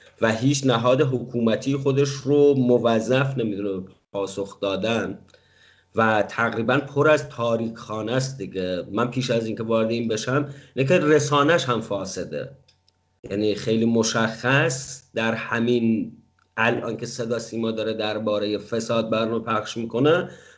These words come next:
ما می‌دونیم که یک سری از بچه‌های خبرنگاری که پرونده‌های فساد رو پیگیری می‌کردن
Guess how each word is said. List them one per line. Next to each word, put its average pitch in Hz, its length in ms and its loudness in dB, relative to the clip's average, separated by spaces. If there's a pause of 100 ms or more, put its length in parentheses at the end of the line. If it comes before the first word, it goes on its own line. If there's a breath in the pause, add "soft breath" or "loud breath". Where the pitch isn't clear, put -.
ما 175 140 4
می‌دونیم 208 380 4
که 196 100 -2
یک 190 180 4
سری 175 240 0
از 156 200 0
بچه‌های 131 340 0
خبرنگاری 131 1160 2
که 131 140 -4 (260)
پرونده‌های 123 800 -2
فساد 143 640 0
رو 170 80 -4
پیگیری 117 420 -4
می‌کردن 101 680 -2